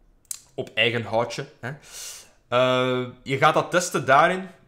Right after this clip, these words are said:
Dat is, ehm, de aanzet voor volledig full stack JavaScript. Ik ga dat praktisch gezien niet vragen op de, o-, op het examen. Dat is expres, dat is dit hier.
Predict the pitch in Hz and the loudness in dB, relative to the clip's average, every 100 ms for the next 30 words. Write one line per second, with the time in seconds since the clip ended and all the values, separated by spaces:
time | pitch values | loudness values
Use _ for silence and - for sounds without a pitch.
0 | _ _ _ 120 127 131 135 - - - | _ _ _ -2 2 2 0 -4 -6 -8
1 | - 117 120 123 120 120 - _ _ 120 | -4 0 0 -2 -4 -12 -18 _ _ -12
2 | 120 - 143 165 160 - 156 151 151 110 | -6 0 2 2 -4 -6 -6 -4 -6 -8
3 | 127 127 147 147 - - - 139 - 131 | -6 -4 -4 -6 -10 -16 -10 -10 -6 -6
4 | 123 - 107 113 120 92 - - - - | -8 -10 -4 -2 -2 -4 -12 -14 -20 -20
5 | _ - - - 127 - - 127 135 131 | _ -20 -20 -14 -14 -10 -2 2 4 4
6 | - 113 131 127 - - _ _ _ _ | 0 -2 -2 -2 -6 -14 _ _ _ _
7 | - 156 160 - 151 - 123 143 127 98 | -4 -4 -4 -8 -8 -8 -6 -6 -6 -10
8 | - _ _ _ 107 120 165 180 - 135 | -20 _ _ _ -14 -8 -8 -8 -4 -2
9 | 110 104 90 _ _ _ - 139 - 107 | -2 -6 -14 _ _ _ -6 -6 -6 -10
10 | 98 - _ _ _ _ 135 135 123 120 | -10 -14 _ _ _ _ -8 -6 -8 -10
11 | 110 98 - 98 139 - - _ _ _ | -12 -12 -12 -10 -10 -12 -18 _ _ _
12 | _ _ _ - 104 107 - - - - | _ _ _ -14 -12 -12 -12 -14 -16 -14
13 | 110 156 - - 107 104 107 165 262 | -10 -10 -10 -14 -14 -14 -12 -12 -14